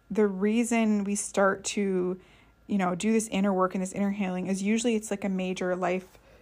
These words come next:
transition or something that happens. So for me, it was separation that really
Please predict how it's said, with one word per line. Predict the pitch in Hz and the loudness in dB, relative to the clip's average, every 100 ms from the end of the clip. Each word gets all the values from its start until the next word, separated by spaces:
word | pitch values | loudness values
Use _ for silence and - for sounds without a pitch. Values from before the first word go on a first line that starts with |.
| _ | _
transition | - 226 208 196 196 196 185 185 | 0 2 4 2 0 -4 -4 -4
or | 170 180 175 180 | -2 2 2 2
something | - 202 202 | 0 0 0
that | 190 | -2
happens. | 185 - 185 175 | -2 -2 -2 -4
So | 175 | -6
for | 180 196 | -4 -2
me, | 190 208 185 | 0 0 -2
it | 175 | 0
was | 180 185 | 0 0
separation | 190 190 175 180 - 180 | -4 -6 -4 -4 -6 -8
that | 175 - | -8 -2
really | 180 180 180 | 0 0 -2